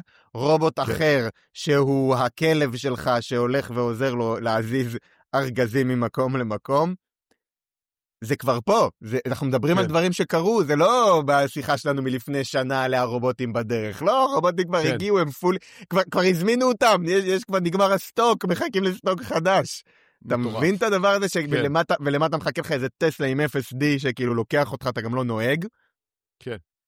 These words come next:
Speaker 1: שמע, זה, זה כאילו, אתה יודע, אני, אני, זה ברמה שכבר, אמ, לפעמים אני עוד שומע את כל החבר'ה האלה שמפחדים ש-A I יגרום לנו להפסיק לחשוב.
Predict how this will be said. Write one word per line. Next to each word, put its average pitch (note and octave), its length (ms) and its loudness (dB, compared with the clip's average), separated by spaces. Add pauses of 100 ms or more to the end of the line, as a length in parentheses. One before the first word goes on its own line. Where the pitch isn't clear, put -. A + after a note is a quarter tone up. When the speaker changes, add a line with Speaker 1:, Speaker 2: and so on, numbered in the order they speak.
(160)
Speaker 1:
שמע, F3 520 0
זה, C3 180 -4
זה C3 160 -6
כאילו, A#3 460 -2 (1400)
אתה B2 80 -8
יודע, C3+ 420 0 (160)
אני, A#2+ 160 -10
אני, B2 320 -4 (100)
זה B2+ 80 -4
ברמה B2+ 400 0
שכבר, C3+ 460 -2
אמ, G#2 500 -6 (340)
לפעמים C3+ 260 -6
אני C3 160 -4
עוד A2 140 -6
שומע B2 340 -4
את A2+ 100 -8
כל B2+ 160 -6
החבר'ה C3+ 340 -6
האלה A2+ 120 -4
שמפחדים G#2 800 -8
ש-A A2+ 320 -6
I A#2 40 -4
יגרום G#2+ 420 -6
לנו G#2 380 -4
להפסיק G2 400 -6
לחשוב. F#2+ 480 -8